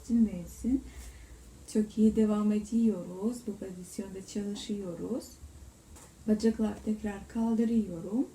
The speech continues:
Pozisyonda açık duruyor. Biraz dizlerimiz kurbağa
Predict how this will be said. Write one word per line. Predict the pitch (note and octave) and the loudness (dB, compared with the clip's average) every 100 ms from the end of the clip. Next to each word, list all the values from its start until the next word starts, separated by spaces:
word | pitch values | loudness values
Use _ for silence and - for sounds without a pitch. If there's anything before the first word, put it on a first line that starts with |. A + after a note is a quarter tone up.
| - | -8
Pozisyonda | A3+ G#3+ G3+ - - G3 G3 A#3+ | 0 0 0 -8 -8 -6 0 0
açık | A#3 G#3 - G#3+ F#3 | 0 -4 -6 -10 -6
duruyor. | G3+ G3+ G3 F#3 F3+ F3 | -6 -6 -8 -8 -10 -8
Biraz | F#3 F3+ F3 | -8 -8 -12
dizlerimiz | - - G3 F#3+ F#3+ G3 - | -16 -14 -10 -10 -12 -14 -12
kurbağa | G3+ F3+ F#3 | -12 -10 -12